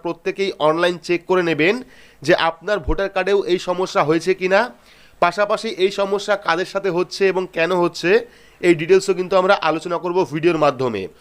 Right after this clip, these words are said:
তো ভিডিওটি প্রত্যেকের জন্য খুবই গুরুত্বপূর্ণ, অবশ্যই শুরু থেকে শেষ পর্যন্ত দেখার চেষ্টা করবেন। আর যদি আপনাদের সাথেও এই ঘটনা হয় বা এই সমস্যা হয়, কমেন্ট বক্সে অবশ্যই কমেন্ট করে জানাবেন। আর ভিডিওটি ভালো লাগলে লাইক করবেন, চ্যানেলটিকে সাবস্ক্রাইব করে পাশে রাখা বেল আইকনটি প্রেস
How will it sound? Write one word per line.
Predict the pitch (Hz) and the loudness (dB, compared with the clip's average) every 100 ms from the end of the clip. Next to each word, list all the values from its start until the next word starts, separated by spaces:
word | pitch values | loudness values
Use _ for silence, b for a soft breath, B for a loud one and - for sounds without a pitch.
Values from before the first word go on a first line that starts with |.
| b | b
তো | 165 135 | 2 4
ভিডিওটি | 156 196 208 202 | 2 0 0 2
প্রত্যেকের | 190 196 190 185 | 2 2 0 2
জন্য | 196 190 190 | 2 2 0
খুবই | 180 190 | -2 -2
গুরুত্বপূর্ণ, | 190 - 196 196 196 208 - 147 | -4 0 0 0 2 4 4 2
অবশ্যই | 175 - 196 - | 2 0 -2 -2
শুরু | 180 185 | -4 -2
থেকে | 180 180 | -2 -4
শেষ | - 185 | -4 -4
পর্যন্ত | 175 185 170 | 0 0 0
দেখার | 156 175 175 | 0 0 -2
চেষ্টা | 160 - 180 175 | -6 -2 0 0
করবেন। | 165 196 233 233 B B B | 2 2 2 -6 B B B
আর | 143 151 | 0 0
যদি | 185 - 156 | -2 0 -2
আপনাদের | 180 185 190 | 0 -4 -4
সাথেও | 185 196 202 151 | -2 2 2 2
এই | 175 143 | 0 0
ঘটনা | 156 175 139 | 0 0 2
হয় | 156 165 | 2 2
বা | 165 160 | -2 -2
এই | - | -6
সমস্যা | 165 175 - 160 | -8 -8 -6 -2
হয়, | 156 170 147 | -2 0 -2
কমেন্ট | 156 156 | -2 0
বক্সে | 151 185 185 139 | -2 -2 -4 -2
অবশ্যই | 156 - 185 185 | -2 0 0 2
কমেন্ট | 151 160 165 | 0 -2 -2
করে | 156 | 0
জানাবেন। | 143 143 151 220 254 b b b b 135 | 2 2 2 0 -6 b b b b 0
আর | 135 135 | 0 -2
ভিডিওটি | 160 196 180 | 0 0 0
ভালো | 160 170 | 0 2
লাগলে | 165 151 | 2 0
লাইক | 156 185 | 0 0
করবেন, | 196 196 | -2 0
চ্যানেলটিকে | 156 147 147 147 | 0 0 -4 0
সাবস্ক্রাইব | 156 147 185 185 196 | 0 2 -2 0 0
করে | 196 | 0
পাশে | 160 160 151 | 0 2 2
রাখা | 147 135 | 2 0
বেল | 165 180 | 0 0
আইকনটি | 185 185 196 | 0 -4 -2
প্রেস | 180 | -4